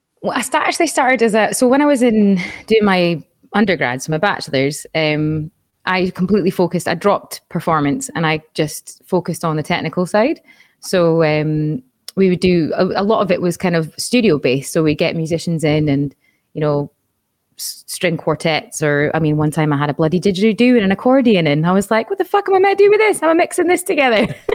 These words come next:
It's like the weirdest instruments ever. Trying to, like, mic these things, honestly. But, uh, it sets you, it sets you up for, like, working with random bands and musicians when you go into the live field. But, um, so I was, I kind of graduated as a studio engineer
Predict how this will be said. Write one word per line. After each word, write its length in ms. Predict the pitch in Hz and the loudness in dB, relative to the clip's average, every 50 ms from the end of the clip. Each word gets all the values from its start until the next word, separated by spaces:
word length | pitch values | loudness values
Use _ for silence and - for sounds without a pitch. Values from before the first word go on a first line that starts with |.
| - - | -2 -2
It's 460 | 139 - - 175 - - 226 - - | -2 -2 -2 -2 -4 -6 -6 -4 -2
like 140 | - 277 240 | -2 0 2
the 120 | 302 302 | 2 2
weirdest 480 | 262 302 302 320 330 285 320 339 269 - | 4 4 4 4 4 2 2 0 0 0
instruments 480 | - 285 294 262 - 302 269 277 254 - | -2 -2 -2 -2 -2 0 0 0 0 0
ever. 420 | 180 214 247 247 247 220 185 170 - - - _ | 0 0 0 2 2 2 0 0 -4 -8 -18 _
Trying 200 | - 302 330 311 254 | -2 0 0 2 2
to, 320 | 277 233 226 226 226 247 | 2 4 4 2 2 2
like, 240 | - 226 214 208 - - | 0 0 0 -2 -4 -8
mic 580 | - 180 190 202 214 240 240 202 - - - - | -6 -2 0 2 2 2 2 0 -2 -8 -12 -8
these 200 | - 196 190 - | -6 -4 -4 -4
things, 440 | - - 151 151 151 160 165 - - - | -4 -4 -2 -2 -2 -4 -6 -8 -6 -4
honestly. 420 | 190 185 180 170 - - 127 139 - _ _ _ - - - - _ _ _ _ _ | -2 -2 -2 -2 -2 -4 -4 -4 -6 _ _ _ -20 -20 -20 -20 _ _ _ _ _
But, 160 | 180 165 - | -4 -2 0
uh, 140 | - 165 165 - | 0 -2 -2 -4
it 60 | - | -4
sets 280 | - 285 233 - - | -6 -8 -8 -6 -4
you, 100 | - - | -4 -4
it 180 | - - 208 - | -4 -4 -4 -4
sets 240 | - 302 233 - - | -4 -4 -2 -2 -2
you 60 | 202 | -2
up 140 | 170 - - | -2 -4 -4
for, 200 | - 185 175 170 | -2 -2 0 0
like, 400 | 165 160 156 139 165 - _ _ _ _ _ _ _ - | 2 0 0 -2 -4 -10 _ _ _ _ _ _ _ -6
working 360 | 170 175 175 175 - 175 170 | -4 -4 -2 -2 -2 -4 -2
with 280 | 160 156 156 165 147 175 | -2 -4 -6 -6 -4 -2
random 640 | 170 165 170 175 170 165 156 156 151 151 151 147 _ _ _ _ _ _ _ _ _ _ _ _ | -2 0 0 -2 -2 -2 -2 -2 -2 -4 -6 -10 _ _ _ _ _ _ _ _ _ _ _ _
bands 320 | - 160 165 170 175 151 | -2 -2 0 0 -2 -2
and 100 | 156 156 | -2 -2
musicians 520 | 156 156 151 156 151 - - 143 143 143 143 | -2 0 0 -2 -2 -4 -8 -12 -12 -8 -4
when 140 | 156 147 147 | -4 -4 -2
you 80 | 143 | -2
go 80 | 143 147 | -2 -4
into 200 | 147 147 - - | -4 -6 -6 -8
the 80 | 139 | -6
live 220 | 131 139 143 143 - | -4 -2 -2 -2 -2
field. 320 | - 127 123 127 131 - _ | -2 -2 0 0 -2 -4 _
But, 220 | - 127 - - - - - - - - - - _ - | -6 -6 -6 -8 -12 -18 -20 -20 -20 -20 -20 -12 _ -4
um, 200 | 180 185 196 - | -2 -2 -2 -2
so 180 | - - 220 208 | 0 0 2 2
I 180 | 208 233 240 | 2 2 2
was, 260 | 233 226 214 185 - - | 2 0 0 -2 -4 -6
I 120 | - 220 | -6 -4
kind 160 | - 233 220 | -2 0 0
of 60 | 190 170 | 0 0
graduated 420 | 202 196 208 185 196 165 - 165 | -2 -2 0 0 0 0 0 0
as 160 | 165 170 165 | -2 -2 -2
a 60 | 160 | -4
studio 400 | 147 - - - 214 202 175 151 | -6 -6 -2 0 2 2 4 2
engineer 520 | 143 139 151 147 151 165 156 135 131 147 | 2 2 0 0 0 0 0 0 0 -2